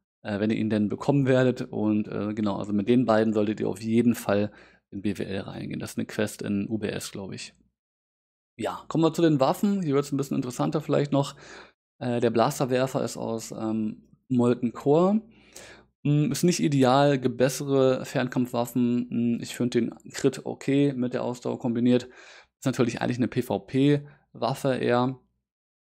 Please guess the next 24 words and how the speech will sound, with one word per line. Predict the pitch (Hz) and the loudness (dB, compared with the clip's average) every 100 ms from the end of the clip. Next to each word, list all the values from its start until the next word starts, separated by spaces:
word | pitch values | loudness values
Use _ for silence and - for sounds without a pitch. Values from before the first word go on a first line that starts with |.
| _ _ - | _ _ -2
Ich, | 139 135 127 | 0 0 2
wie | 127 | 4
gesagt, | 117 117 127 | 6 4 2
auch | 113 120 | 0 2
wieder | 120 | 2
aus, | 117 117 - | 2 -2 -4
äh, | 120 113 | -4 0
D-K-P-Mangel, | 120 120 117 - 131 123 123 123 123 123 - - _ _ - | 0 0 -4 0 2 4 4 4 2 0 -18 -20 _ _ -4
äh, | |
hab | 113 113 120 - | -2 -2 -4 -6
mich | 123 123 | -6 -4
jetzt | 113 - | -4 -2
für | 113 | 0
den | 143 | 2
hier | 165 147 | 2 0
entschieden. | 147 - 156 147 147 143 - _ _ | -2 -2 2 2 2 -2 -20 _ _
Und | 120 120 120 - | -2 0 0 -2
klar, | - 127 120 135 | -10 -2 0 0
man | 120 | -2
hätte | 127 123 | -2 -2
sich | 123 120 | -2 -4
den | 117 113 | -6 -6
Strikers | - 117 123 120 | -6 -4 -4 -2
Mark | 117 117 - | 0 -2 -4